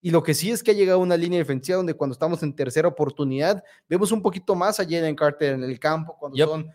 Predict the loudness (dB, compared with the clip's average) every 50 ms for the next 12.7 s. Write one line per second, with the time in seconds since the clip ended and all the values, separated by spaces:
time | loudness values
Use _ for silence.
0 | _ _ _ -2 0 0 2 4 4 4 4 2 0 -4 -6 -6 -6 -6 -8 -10
1 | -8 -6 -4 -2 0 0 -2 -2 -4 -2 0 2 2 2 2 0 -2 -2 -2 0
2 | -2 -2 -4 -6 -8 -10 -10 -8 -8 -6 -6 -6 -6 -6 -6 -8 -4 -2 -2 -2
3 | 0 -2 -2 0 0 0 0 0 0 0 2 2 2 0 -2 -10 _ _ _ 0
4 | 2 2 2 2 0 0 0 0 0 0 -2 -2 -2 -6 -4 -2 0 0 0 0
5 | -2 -2 -2 -6 -6 -4 -6 -6 -4 -4 -4 0 -2 -2 -2 -2 -12 -14 _ _
6 | _ 2 2 2 2 -2 -12 _ _ _ _ 0 2 2 2 2 0 -4 -4 -2
7 | -2 -2 -2 -2 -4 -6 -6 -4 -4 -4 -2 -4 -6 -4 0 0 0 0 -2 -4
8 | -2 -2 -2 -2 -2 -2 -4 -6 -2 0 4 6 6 6 4 2 _ -20 -20 -20
9 | -20 -20 _ _ -2 2 4 6 8 8 8 6 4 2 0 -2 -2 0 0 2
10 | 6 6 6 6 6 -2 -6 -6 -6 -6 -8 -8 -8 -4 -4 -4 -4 -6 -8 -6
11 | -6 -6 -4 -4 -6 -4 -4 -6 -8 -8 -6 -6 -4 -2 -2 -2 -2 0 0 0
12 | 0 0 -2 -4 -4 -2 -2 -2 -2 -4 -8 -8 -8